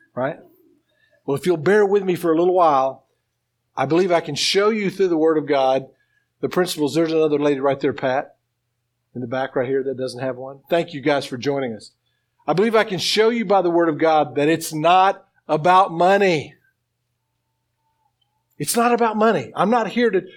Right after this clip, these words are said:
talk to you today. The word giving is used, but I'm here to talk to you about what the heart of the giver looks like in accordance with the Scripture. Pastor Bobby talked last week about the heart being a compass as well,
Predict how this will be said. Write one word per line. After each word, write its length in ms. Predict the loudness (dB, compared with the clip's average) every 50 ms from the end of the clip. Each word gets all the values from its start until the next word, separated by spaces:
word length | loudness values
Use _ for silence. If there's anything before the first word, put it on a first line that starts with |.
| -20 _ _
talk 300 | 0 2 2 2 0 -6
to 80 | -6
you 100 | -6 0
today. 240 | 2 2 2 2 2
The 180 | -2 -6 -6 -2
word 240 | 0 0 0 0 0
giving 300 | 0 0 0 0 0 0
is 180 | -2 0 0
used, 360 | 0 2 2 2 0 -2 -8 -14 _ _ _ _ _
but 140 | _ -2 -2
I'm 60 | 0
here 240 | 0 0 2 2 2
to 100 | 0 -4
talk 300 | -6 -2 -2 -2 -2 -2
to 80 | -2 -4
you 60 | 0
about 200 | 0 0 0 0
what 140 | -2 -6 -6
the 80 | -8
heart 260 | -8 -2 -2 0 0 0
of 60 | -2
the 60 | -2
giver 340 | -2 -2 -2 0 0 0 0
looks 240 | -2 -2 -4 -4 -4
like 220 | -2 -2 -2 -4 -10 _ _ _ -6
in 100 | -4 -4
accordance 420 | -4 -2 -2 -2 -2 -2 -4 -8
with 100 | -8 -8
the 60 | -8
Scripture. 420 | -10 -8 -8 -8 -10 -10 -16 -20 _ _ _ _ _ _ _ _ _ _ _ _ _ _ _ _ _ _ _ _ _ _ _ _ _ _ _ _ _ _ _ _ _ _ _ _
Pastor 260 | -2 -2 -2 -2 -2 0
Bobby 340 | 2 4 4 4 2 -2
talked 300 | -2 0 0 2 2 2
last 240 | 2 0 0 0 0
week 160 | 0 -2 0 -2 -6 -8 -6
about 460 | -2 0 2 2 2 0 -2 -10 _ _ _ _ _ _ _ _ _ _
the 80 | -8 -6
heart 360 | -2 2 2 2 2 2 2
being 200 | 0 0 0 0
a 80 | -4 -6
compass 600 | -2 -2 -2 -2 -2 -6 -10 -10 -10 -10 -10 -10
as 140 | -10 -8 -4
well, 420 | -2 0 0 0 -2 -4 -8 _